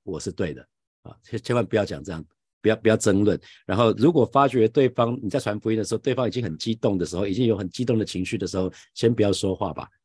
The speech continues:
先停下来吧。啊，那我想传福音，我们，我们一直讲到说得救跟悔改都是神的工作，都是圣灵的工作，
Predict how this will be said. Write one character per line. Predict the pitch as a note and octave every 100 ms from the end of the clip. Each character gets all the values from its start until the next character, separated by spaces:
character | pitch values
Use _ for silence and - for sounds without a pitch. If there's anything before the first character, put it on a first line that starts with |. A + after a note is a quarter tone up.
| _
先 | G#2+
停 | G#2 F2
下 | A2 E2
来 | B1
吧。 | - - _ _ _
啊， | - - _
那 | -
我 | G#2+
想 | A2 F#2 F2+
传 | - G#2+ A#2+
福 | A2+
音， | A#2 A#2 A#2+ _ -
我 | F#2+
们， | A2
我 | G2
们 | G#2+
一 | C3
直 | A#2
讲 | G#2+
到 | G2+
说 | G#2+ A2+ G#2 G#2
得 | G#2 G#2+
救 | - A#2+ - _ -
跟 | A#2
悔 | - G2+
改 | A2 F#2 C#2+ _
都 | A2+
是 | G#2+ A2+ G2+ - _
神 | - F2+
的 | F#2
工 | F2+
作， | F2 F2+ C2+
都 | -
是 | G#2+
圣 | G2+ G#2
灵 | F#2
的 |
工 | E2+ F2+ F2
作， | E2 D2+